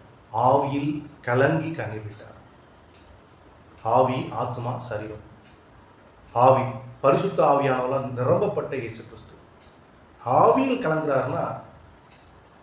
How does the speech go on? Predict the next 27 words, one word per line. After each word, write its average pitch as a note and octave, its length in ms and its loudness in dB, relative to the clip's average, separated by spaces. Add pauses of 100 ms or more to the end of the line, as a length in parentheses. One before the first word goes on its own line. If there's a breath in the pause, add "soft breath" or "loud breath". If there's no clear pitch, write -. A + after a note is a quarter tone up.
(100)
என்னவா D3+ 320 -4
இருக்கும்? A#2+ 360 -6 (680)
இதுதான் A2 200 -4
எனக்கு A#2+ 240 0
வந்த A2 180 -6
முதல் A2+ 300 -6
கேள்வி. G#2+ 300 -18 (1800)
எல்லோரும் F3+ 480 4
மரித்தா C3 580 0 (360)
போய் D#3 160 2
நாமும் C#3+ 340 0
நின்னு C3+ 200 -2
அழறோம். G#2+ 400 -6 (1000)
ஆனா F3 140 -2
அது B2 160 0
அழ A2+ 200 0
வேண்டிய D#3+ 440 -2
இடமா? B2 280 -4 (1200)
இல்ல C#3 140 -6
ஆனந்தப்பட D#3 600 -2
வேண்டிய B2+ 320 -6
இடமா? G#2+ 240 -8 (1300)
அவர் C#3+ 240 2
தான் G#3+ 160 2
மரிச்சு D3 300 2
உயிரோடு D#3 380 2
எழும்பிட்டார்ல, A#2+ 680 -4